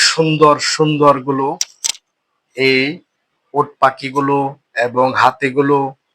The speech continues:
সবকিছু আপনাদেরকে আজকে দেখানোর চেষ্টা করবো ইনশাল্লাহ।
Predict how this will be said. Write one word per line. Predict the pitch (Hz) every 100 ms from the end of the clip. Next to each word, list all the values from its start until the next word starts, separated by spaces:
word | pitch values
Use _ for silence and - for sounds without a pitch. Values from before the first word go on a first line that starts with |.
| _ _
সবকিছু | - 180 - 190 175
আপনাদেরকে | 160 156 156 147 -
আজকে | 143 127 - 135 160 202 _ _ _ _ _ 117
দেখানোর | 135 139 135 147 143
চেষ্টা | 147 139 147
করবো | 135 131 135
ইনশাল্লাহ। | 135 127 131 127 131